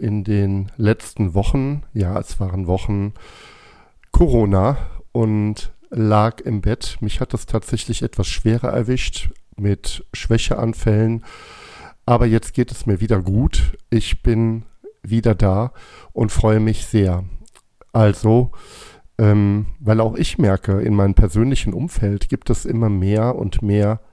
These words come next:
Fälle zu dem Thema Corona. Passt tatsächlich auf euch auf. Es kann unangenehm sein, ähm, ja, wie ich das selbst auch erfahren habe.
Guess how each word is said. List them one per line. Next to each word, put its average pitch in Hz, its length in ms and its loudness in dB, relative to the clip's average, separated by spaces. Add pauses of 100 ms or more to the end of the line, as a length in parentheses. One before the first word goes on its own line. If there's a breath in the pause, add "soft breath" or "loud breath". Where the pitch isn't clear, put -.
(260)
Fälle 113 380 4
zu - 280 0
dem 123 200 0
Thema 90 560 0
Corona. 101 640 0 (640 loud breath)
Passt - 300 2
tatsächlich - 500 0
auf - 160 0
euch 113 220 2
auf. 113 560 0 (240)
Es - 400 -2 (240)
kann 135 480 2 (640)
unangenehm 95 640 2
sein, 107 440 -2 (640 loud breath)
ähm, 117 560 2 (320)
ja, 127 200 2
wie 123 40 4
ich - 140 2
das 131 160 0
selbst - 280 -4
auch - 160 -4
erfahren 90 460 -6
habe. - 300 -16